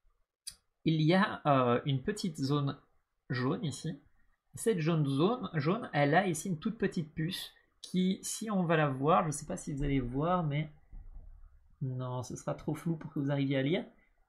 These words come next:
Mais il est mis, euh, deux cent vingt, euh, de résistance ici. En fait, si vous mettez une résistance au bon endroit, vous pouvez transformer, euh, ce composant de cinq volts vers une sortie de trois virgule six volts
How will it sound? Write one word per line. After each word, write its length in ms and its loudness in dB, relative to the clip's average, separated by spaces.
Mais 160 8
il 120 4
est 60 6
mis, 320 0
euh, 680 6
deux 200 4
cent 480 2
vingt, 500 2
euh, 460 2
de 160 -2
résistance 760 -2
ici. 320 -8
En 80 4
fait, 220 -4
si 100 -2
vous 80 4
mettez 560 0
une 100 2
résistance 580 -4
au 40 2
bon 180 0
endroit, 560 0
vous 140 -2
pouvez 300 -2
transformer, 840 0
euh, 120 -2
ce 140 -4
composant 760 0
de 160 -4
cinq 340 -4
volts 400 -2
vers 280 0
une 120 0
sortie 320 -4
de 80 2
trois 200 -2
virgule 280 0
six 160 -6
volts 360 -6